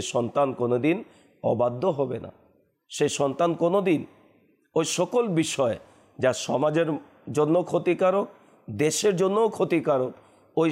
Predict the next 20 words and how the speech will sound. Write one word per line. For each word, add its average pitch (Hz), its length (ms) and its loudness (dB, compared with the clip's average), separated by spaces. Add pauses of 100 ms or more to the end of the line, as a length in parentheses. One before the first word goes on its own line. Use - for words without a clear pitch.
সকল 196 380 2 (580)
বিষয়ে 143 480 2 (380)
সে - 200 -2
হস্তক্ষেপ 160 680 -2
করবে 139 300 2
না, 120 120 4
সে 156 180 -2
কোনোদিন 240 420 0
যাবে 156 260 2
না। 110 120 -6 (840)
সে 208 240 0 (760)
যখন 160 320 0
তার 202 220 2 (500)
এই 190 180 4 (240)
মেন্টালিটি, 156 680 2 (140)
এই 202 140 2 (100)
চিন্তাধারা 170 600 2
যখন 170 340 2 (560)
হয়ে 175 380 2
যাবে 165 300 2